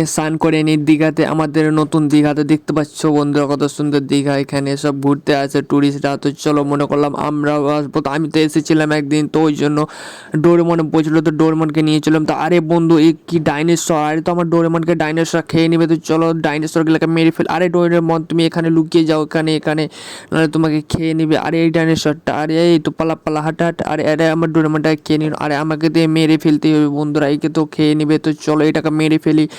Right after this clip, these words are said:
আরে এই তুই আমাকে ডোরেমনটাকে খেয়ে নিয়েছিলি, আরে দাঁড়া তোকে আমি শেষ করে দেবো। তো চলো ম-, একে শেষই করে দিয়েছি, তো আরও আছে বন্ধুরা, এদেরকেও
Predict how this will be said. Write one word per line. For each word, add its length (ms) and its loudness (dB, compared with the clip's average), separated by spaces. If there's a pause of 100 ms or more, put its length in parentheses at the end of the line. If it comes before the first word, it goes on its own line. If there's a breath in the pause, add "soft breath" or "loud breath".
(280 loud breath)
আরে 220 -2
এই 100 6 (100)
তুই 140 2
আমাকে 260 0 (100)
ডোরেমনটাকে 580 0 (320)
খেয়ে 220 2
নিয়েছিলি, 360 2
আরে 100 -2 (100)
দাঁড়া 180 -2 (100)
তোকে 180 -2 (120)
আমি 160 2 (140)
শেষ 180 -4
করে 220 0
দেবো। 200 0
তো 120 -10 (120)
চলো 220 0
ম-, 120 0 (100)
একে 240 -2
শেষই 320 0
করে 220 0
দিয়েছি, 260 2
তো 100 -4
আরও 280 -2
আছে 260 -2
বন্ধুরা, 380 0
এদেরকেও 380 0